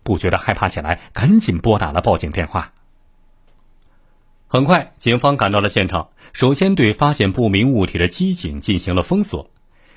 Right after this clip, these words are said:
技术人员经过外围勘查之后，决定对井内的不明物体进行打捞。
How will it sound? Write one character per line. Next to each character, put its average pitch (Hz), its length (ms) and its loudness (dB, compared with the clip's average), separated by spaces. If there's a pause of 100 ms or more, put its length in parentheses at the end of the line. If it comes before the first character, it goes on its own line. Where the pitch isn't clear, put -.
(180)
技 214 240 0
术 143 140 2
人 127 160 4
员 110 120 2
经 131 200 -2
过 85 140 -2
外 90 140 -2
围 80 160 -2
勘 98 220 -4
查 87 160 -4
之 87 140 -4
后， 82 200 -6 (120)
决 98 160 2
定 87 320 -4
对 85 160 -2
井 73 400 -6
内 104 160 0
的 85 80 -4
不 160 200 0
明 98 240 0
物 113 120 0
体 - 160 -6
进 90 160 -4
行 120 160 -2
打 - 200 -12
捞。 160 220 0